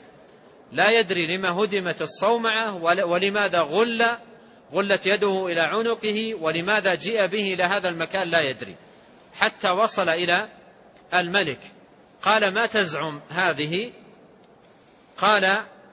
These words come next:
"ما تزعم؟" قال: "تزعم أن ولدها منك، تزعم أن ولدها منك"، أي أن هذا الولد الذي حملت به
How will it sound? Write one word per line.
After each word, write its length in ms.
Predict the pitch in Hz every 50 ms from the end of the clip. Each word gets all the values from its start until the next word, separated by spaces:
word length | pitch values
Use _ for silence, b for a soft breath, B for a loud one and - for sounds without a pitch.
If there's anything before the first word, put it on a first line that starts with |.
| - - -
"ما 220 | - 165 196 214 208
تزعم؟" 640 | 196 - 208 185 143 143 143 175 202 226 240 220 - - - - - - - - - - - - _ _ - _ _ _ _ -
قال: 280 | 196 214 220 208 180
"تزعم 440 | - 208 196 170 143 175 196 202 214
أن 260 | 202 202 190 180 175
ولدها 580 | 170 160 170 196 202 180 165 165 175 190 214 214
منك، 440 | 196 175 151 135 110 - - - - - - - - - - - - - - - - - - - -
تزعم 420 | 175 185 180 147 156 147 151 160
أن 420 | 175 185 175 160 156 165 185 220 220 - - - - - - - - - -
ولدها 520 | 180 202 196 190 170 156 165 180 196 220
منك"، 440 | 226 233 214 160 131 - - - - - - - - - - - - 127
أي 160 | 147 170 196
أن 160 | 202 196 180 175 165 170 - - 156 170 -
هذا 340 | 156 170 190 208 180 175
الولد 380 | 160 156 170 196 190 175 147 147
الذي 320 | 147 143 151 147 143 143
حملت 520 | 135 - 185 202 202 190 170 156 143 - 127
به 360 | 143 180 175 185 208 233